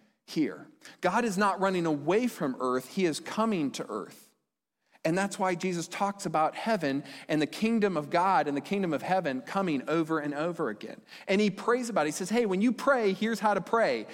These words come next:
And he doesn't necessarily mean it literally, though we like to take it literally. He means it as a, "Hey, here's a template. And when you pray in this template, you say, 'Hey, our Father in heaven, who art in heaven, hallowed be thy name. Your name is great.'"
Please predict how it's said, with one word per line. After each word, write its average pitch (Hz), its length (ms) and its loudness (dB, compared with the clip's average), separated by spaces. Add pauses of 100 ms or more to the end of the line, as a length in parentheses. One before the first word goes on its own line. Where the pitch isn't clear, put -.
(320)
And 190 160 2
he 196 140 2
doesn't 233 580 -2 (180)
necessarily 202 760 4
mean 165 140 2
it 147 80 2
literally, 143 400 2
though 120 140 0
we 120 100 0
like 131 220 2
to - 80 -12
take 180 240 -2
it 104 80 -2
literally. 113 420 0
He 143 180 -2
means 175 280 2
it 160 100 0
as 143 220 2
a, 139 180 2 (300)
"Hey, 185 180 0
here's 202 220 0
a 151 80 0
template. - 640 -2 (260)
And 175 140 4
when 262 160 6
you 285 120 6
pray 226 300 2
in 190 100 0
this 175 180 0
template, 165 520 0 (220)
you 185 80 2
say, 196 160 2
'Hey, 226 200 2
our 165 120 2
Father 220 360 2
in 185 100 -2
heaven, 175 340 0 (240)
who 214 140 4
art 214 220 6
in 180 120 -2
heaven, 202 260 2
hallowed 220 480 4
be 190 80 4
thy 160 120 0
name. 123 160 -2
Your 185 120 4
name 180 220 0
is 120 160 -6
great.'" 123 440 -4